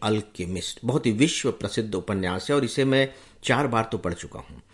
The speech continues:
और जैसे ही मौका मिलेगा, मैं पांचवी बार भी पढ़ूंगा The alchemist। यदि अवसर मिले, तो आप भी पढ़िएगा। हिंदी में इसका अनुवाद है, कमलेश्वर जैसे महान साहित्यकार ने इसका अनुवाद किया है।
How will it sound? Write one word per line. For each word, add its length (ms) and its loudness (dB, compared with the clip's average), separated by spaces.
और 80 0
जैसे 300 6
ही 60 4
मौका 260 4
मिलेगा, 300 4
मैं 120 2
पांचवी 380 0
बार 200 -2
भी 120 -8
पढ़ूंगा 500 -12
The 180 2
alchemist। 760 0
यदि 180 4
अवसर 380 -2
मिले, 200 2
तो 120 -2
आप 200 -2
भी 140 -4
पढ़िएगा। 360 -4
हिंदी 280 6
में 100 4
इसका 240 -2
अनुवाद 320 -4
है, 60 -4
कमलेश्वर 500 4
जैसे 320 -2
महान 240 -2
साहित्यकार 600 -6
ने 80 -2
इसका 200 -2
अनुवाद 380 -4
किया 180 -8
है। 140 -16